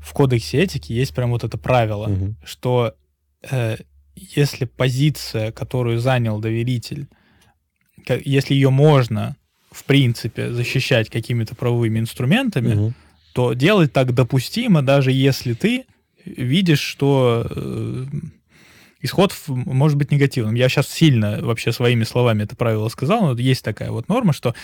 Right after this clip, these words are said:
Speaker 1: как бы адвоката нельзя, например, а, осудить, да, и с дисциплинарной точки зрения, если он, а, взял сложный правовой вопрос,
Speaker 2: Мгм.
Speaker 1: объяснил доверителю, что тут всё тяжело, но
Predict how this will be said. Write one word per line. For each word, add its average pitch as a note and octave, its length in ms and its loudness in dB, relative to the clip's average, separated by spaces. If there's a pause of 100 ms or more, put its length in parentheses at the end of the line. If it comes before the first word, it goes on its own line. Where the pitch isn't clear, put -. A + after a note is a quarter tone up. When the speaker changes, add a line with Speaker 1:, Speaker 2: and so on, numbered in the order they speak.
(140)
Speaker 1:
как C3+ 140 0
бы B2+ 80 4
адвоката D3 420 2
нельзя, C#3 760 4
например, A2 640 -2
а, B2+ 220 -6 (100)
осудить, C3+ 520 -4
да, C#3 200 2
и A2+ 400 -2
с A#2 40 -4
дисциплинарной A#2 680 -2
точки B2 280 -6
зрения, A2+ 340 -2
если B2 460 0
он, C3 240 2 (360)
а, A#2 380 2
взял B2+ 240 2
сложный C3 460 6
правовой A#2+ 400 2
вопрос, G3 480 0 (320)
Speaker 2:
Мгм. G2 320 -2 (100)
Speaker 1:
объяснил D3+ 540 6
доверителю, B2 540 2
что A#2 180 -4
тут A#2+ 160 0
всё B2+ 180 0
тяжело, D#3+ 540 2 (680)
но C3+ 800 4